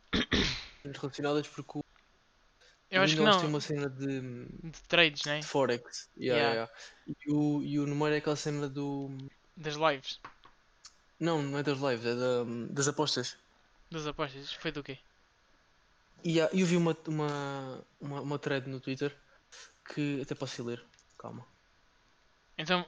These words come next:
Speaker 1: mas,
Speaker 2: Opa,
Speaker 1: tipo,
Speaker 2: e
Speaker 1: eu também tenho estado a
Speaker 2: basicamente
Speaker 1: ver bué gente, tipo, a falar bué mal das lives do Numeiro.
Speaker 2: Eu também, eu, mas eu acho que tão, só estão rec-, só estão a reclamar porque, hum, porque ele leva para lá bem pessoal e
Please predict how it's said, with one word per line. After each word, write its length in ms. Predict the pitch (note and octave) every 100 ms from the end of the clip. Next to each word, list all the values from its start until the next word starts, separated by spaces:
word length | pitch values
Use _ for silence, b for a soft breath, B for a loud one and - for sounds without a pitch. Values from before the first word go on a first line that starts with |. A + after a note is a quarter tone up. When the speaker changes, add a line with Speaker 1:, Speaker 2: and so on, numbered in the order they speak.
| -
Speaker 1:
mas, 280 | F#3 G3+ G#3
Speaker 2:
Opa, 140 | G3+ -
Speaker 1:
tipo, 80 | -
Speaker 2:
e 80 |
Speaker 1:
eu 80 | E3
também 240 | F3 A3 F3
tenho 160 | A#3+
estado 260 | F3+ B3+ A3+
a 40 |
Speaker 2:
basicamente 0 |
Speaker 1:
ver 200 | F#3 G#3+
bué 180 | F#3+ G3+
gente, 440 | E3+ E3+ F3+ G3+ G3+
tipo, 260 | G3+ F3
a 40 | F3
falar 220 | F3+ F#3
bué 120 | E3+
mal 200 | F3 F3
das 160 | E3+ D#3+
lives 260 | E3+ D#3
do 100 | D3
Numeiro. 380 | D#3 D#3+ F#3 D#3+ - _ _ - B B B B B B B B B B B B B _
Speaker 2:
Eu 100 | F#3+
também, 320 | G3+ A3+ A#3+ - -
eu, 320 | E3+ - F#3
mas 160 | F#3+
eu 80 | G3+
acho 120 | -
que 40 | -
tão, 120 | G3+
só 100 | G3
estão 120 | F#3+ F#3
rec-, 300 | - - E3
só 80 | F3+
estão 120 | F3
a 20 |
reclamar 500 | D#3+ - D3+ D#3+ E3 D#3+
porque, 380 | - - -
hum, 760 | E3+ E3 D#3+ D#3 D3+ D3+ D3+ E3+ - _ - - _ _ _ b b b _
porque 480 | - D#3+ D#3+ F3+ -
ele 80 | E3+
leva 220 | E3+ E3
para 100 | D#3 E3
lá 80 |
bem 120 | D#3+ D3+
pessoal 420 | - D3+ D#3+ D#3
e 920 | D#3 D3+ D3 C#3+ C#3 C3+ C3 B2+ -